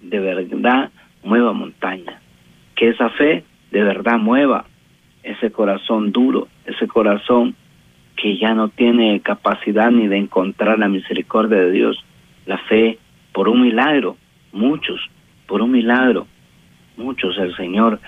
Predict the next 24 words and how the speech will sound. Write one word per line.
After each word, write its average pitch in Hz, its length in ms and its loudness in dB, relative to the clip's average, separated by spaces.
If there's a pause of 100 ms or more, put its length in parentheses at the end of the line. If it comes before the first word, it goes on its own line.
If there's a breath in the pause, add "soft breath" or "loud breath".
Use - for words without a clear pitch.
(240 loud breath)
ha 90 100 0
visto 101 300 2
bien. 208 240 2
Y 214 80 2
si - 140 -4
no, 131 260 2
mira 185 400 4 (280 soft breath)
la 98 100 0
oración 107 420 2
de 113 80 2
Abel, 113 420 0 (720)
sí, 131 180 0
aún 107 320 2
después 110 360 0
de 98 100 2
muerto, 107 580 -2 (560)
todavía 107 480 4
el 113 200 -2
Señor, 107 500 -2 (400)
es - 180 -10
más, 113 180 2
ni 120 180 4
le 104 120 2
permite, 90 680 0